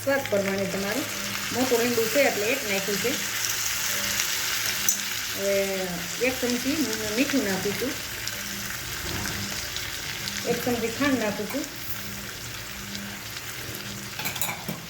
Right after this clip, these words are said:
હવે બધું આપણે મિક્સ કરી દેવું. આપણે દળેલું જીરું અડધી ચમચી નાખું છું, થોડાક ધાણા, બધું નાખીને મિક્સ કરી દેવું. આપણી સૂકી ભાજી બનીને તૈયાર.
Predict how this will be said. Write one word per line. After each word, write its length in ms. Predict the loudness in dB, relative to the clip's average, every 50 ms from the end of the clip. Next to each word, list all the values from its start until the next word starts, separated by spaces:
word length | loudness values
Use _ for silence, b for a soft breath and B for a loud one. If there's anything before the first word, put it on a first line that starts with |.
| -6
હવે 140 | 0 2 2 4
બધું 300 | 4 6 6 8 8 8
આપણે 200 | 8 6 4 4
મિક્સ 240 | 4 2 2 0 -2 -2
કરી 140 | -2 -2 0
દેવું. 340 | 2 2 2 4 2 0 0 -2 -6 -10 -10 -10 -10 -10 -12 -12 -10 -10 -10
આપણે 220 | -8 -2 2 2 4
દળેલું 460 | 4 6 6 6 6 4 4 2 2
જીરું 500 | 2 4 4 6 6 8 8 8 8 6
અડધી 220 | 4 2 -2 -2
ચમચી 320 | -2 -2 -2 -4 -2 -2 0
નાખું 320 | 0 0 0 -2 -4 -4
છું, 220 | -4 -4 -4 -6 -6 -10 -10 -12 -12 -12 -12 -10 -10 -8 -8 -8 -10 -10 -10 -10 -10 -8 -6 -6 -6 -6 -6 -8 -8 -8 -8 -6 -4 -4 -4 -4 -2 -2 -2 -2 -2 -4 -4 -2 0
થોડાક 280 | 2 2 2 2 4
ધાણા, 320 | 4 4 6 6 4 4 2
બધું 300 | 0 2 2 2 0 0
નાખીને 340 | 0 -2 0 0 -2 0
મિક્સ 280 | 0 -2 -4 -4 -2 -2
કરી 120 | -2 0
દેવું. 260 | 2 2 2 2 0 -2 -4 -6 -10 -12 -12 -12 -12 -10 -8 -8 -8 -8 -6 -6
આપણી 180 | -6 -4 -4 -4
સૂકી 280 | -2 -2 -2 0 0
ભાજી 240 | 2 2 2 2 2
બનીને 440 | 0 0 0 0 0 2 2 2 0 0 -4 -8 -8 -8 -8 -10 -10 -10 -8 -8 -8 -6 0
તૈયાર. 320 | 2 4 6 6 4 4